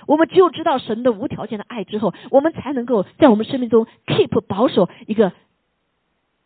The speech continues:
长久的爱的关系。因为常常不能够长久爱就是猜疑，哦，他现在做这个事情是不是对我不爱啦？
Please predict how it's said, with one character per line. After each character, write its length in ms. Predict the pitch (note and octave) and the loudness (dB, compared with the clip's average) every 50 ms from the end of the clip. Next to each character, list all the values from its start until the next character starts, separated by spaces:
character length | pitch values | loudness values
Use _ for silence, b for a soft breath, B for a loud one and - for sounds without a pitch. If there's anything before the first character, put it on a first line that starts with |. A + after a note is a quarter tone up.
| _ _ | _ _
长 400 | - - - - G3 F3 G#3 B3 | -12 -12 -10 -10 -8 -8 -8 -8
久 140 | - - - | -8 -10 -12
的 100 | - - | -12 -14
爱 160 | - G3 F3 - | -16 -16 -14 -14
的 80 | - - | -12 -12
关 160 | - - - | -12 -14 -14
系。 320 | - - - - - _ _ _ _ _ _ _ _ _ _ _ _ _ _ _ _ _ _ _ _ _ _ _ _ _ _ | -16 -20 -20 -20 -20 _ _ _ _ _ _ _ _ _ _ _ _ _ _ _ _ _ _ _ _ _ _ _ _ _ _
因 120 | - C4+ C4 | 0 0 2
为 100 | B3+ A#3+ | 2 -2
常 180 | - - F#3+ | -4 -6 -8
常 120 | G3 G3+ G3+ | -8 -8 -2
不 140 | - B3 G#3 | 0 0 0
能 80 | F3+ | 0
够 80 | F#3+ G3 | -4 -6
长 160 | - - E3+ | -8 -8 -10
久 100 | F#3+ E3+ - | -10 -10 -10
爱 80 | - F#3+ | -10 -10
就 100 | - F3 | -10 -8
是 140 | - E3 D#3 b b b _ | -10 -10 -12 b b b _
猜 180 | - - F#3 E3 | -18 -16 -14 -16
疑， 240 | D#3+ C3 F#2+ - _ _ _ _ _ _ _ | -16 -16 -18 -20 _ _ _ _ _ _ _
哦， 320 | - C4+ C#4 A#3+ A3 F3+ F3 b b b b | -12 -8 -8 -6 -8 -8 -10 b b b b
他 140 | - C#4 C4 | -18 -18 -14
现 200 | - D4 C#4+ B3+ | -12 -10 -12 -8
在 40 | - | -8
做 100 | C4+ C4+ | -8 -8
这 80 | C#4 | -8
个 80 | B3+ C4 | -10 -10
事 140 | - - B3+ | -12 -14 -10
情 220 | - B3 G#3 G#3+ - _ | -8 -8 -8 -8 -12 _
是 80 | _ - | _ -12
不 60 | C#4 | -12
是 40 | B3 | -8
对 120 | - C#4+ | -4 -4
我 80 | A#3 E3+ | -4 -4
不 140 | D#3 - E3+ | -6 -10 -16
爱 280 | - - A#3+ B3 A#3+ A3+ | -16 -16 -16 -16 -16 -16
啦？ 220 | G#3+ F#3+ G3 F#3+ | -16 -18 -18 -20